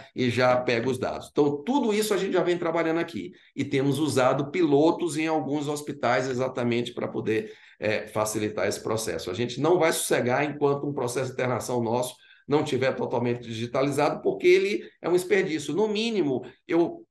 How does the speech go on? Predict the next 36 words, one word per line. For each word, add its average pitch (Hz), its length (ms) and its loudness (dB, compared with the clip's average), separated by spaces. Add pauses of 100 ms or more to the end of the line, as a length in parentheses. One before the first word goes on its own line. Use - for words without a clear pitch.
usaria 147 520 0
pra 143 160 -2
ter 143 180 -2
um, 143 160 -2
uma 143 120 -6
experiência 139 580 0
melhor 139 360 0
com 247 80 -6
esse - 140 -10
paciente, 127 960 -4
ele 143 200 -2
já 135 180 -2
chegando 139 420 0
mais 131 200 -2
cedo 131 340 -2
no 123 120 -2
seu 117 220 -2
quarto, 127 580 -2 (220)
ele 139 180 0
já 143 200 0
indo 139 180 0
direto 135 500 0
pra 123 120 -10
um 117 40 -6
centro 120 260 -4
cirúrgico 127 500 -2
sem 131 220 -6
passar 120 400 -4
pra 123 120 -8
perder 123 400 -2
tempo. 123 480 -4 (260)
Então, 190 260 0
eu, 170 300 0
eu, 170 160 2
no 196 200 0
mínimo, 247 720 0